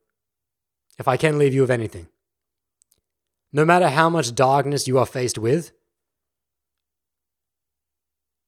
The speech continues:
let me retract that. No matter how much darkness I am faced with, I will always meet it with forgiveness. I'm not telling you guys to act that way. If you guys wanna be eye for an eye, be eye for an eye.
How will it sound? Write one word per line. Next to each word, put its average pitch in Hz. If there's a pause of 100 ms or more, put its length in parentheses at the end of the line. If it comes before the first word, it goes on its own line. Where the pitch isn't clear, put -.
(500)
let 160
me 156
retract 127
that. 95 (580)
No 131
matter 170
how 156
much 160
darkness 139 (160)
I 165
am 139
faced 107
with, 104 (520)
I 135
will 131
always 143
meet 120
it 139
with 120
forgiveness. 90 (1200)
I'm 165
not 170
telling 147
you 139
guys 123
to 131
act 110
that 104
way. 110 (680)
If 131
you 147
guys 165
wanna 165
be 156
eye 156
for 160
an 160
eye, 165
be 127
eye 110
for 107
an 104
eye. 95